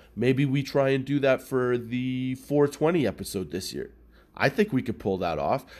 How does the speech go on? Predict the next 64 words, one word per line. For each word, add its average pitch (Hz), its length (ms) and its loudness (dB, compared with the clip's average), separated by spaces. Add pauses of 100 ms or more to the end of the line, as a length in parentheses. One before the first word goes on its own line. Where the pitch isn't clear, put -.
I 156 120 6
can 170 140 0
maybe 156 240 4
even 143 200 -2
figure 147 420 2
out 135 120 2
how 135 200 2
to 135 80 0
do 127 240 0
that 110 220 2
live, 113 380 0 (220)
'cause 123 140 -2
I'm 123 100 2
not 120 180 4
sure. - 280 -2 (140)
<laughs> - 1160 6
But 156 140 2
this 175 160 6
gives 190 200 2
me 170 120 2
plenty 156 300 0
of 147 80 -2
time 147 200 2
to 139 60 -8
do 175 160 -6
that. - 160 -2
I'm 135 60 -8
telling 226 320 4
you, - 60 -8 (200)
there's 135 160 -2
lots 196 180 8
of 190 60 -4
shit 196 160 4
in 185 80 4
the 160 80 0
works. 143 320 0 (180)
I - 80 -6
got 147 160 10
a 165 40 8
lot 160 200 6
of 151 60 0
stuff 147 260 0
on 147 140 2
my 139 100 2
mind, 135 320 0 (220)
and 117 120 -6
there's 117 180 -4
a 117 40 -4
lot 131 120 4
of 127 80 -2
stuff 131 220 -4
that 123 100 -4
I 120 60 2
wanna 117 280 -2
do 120 160 -2
with 117 140 -2
this 113 160 -4
because 104 260 -8
I 107 80 0
feel 127 220 -2
like, 117 260 0 (300)
you 127 100 -2
know, 104 260 -2
this, - 300 -8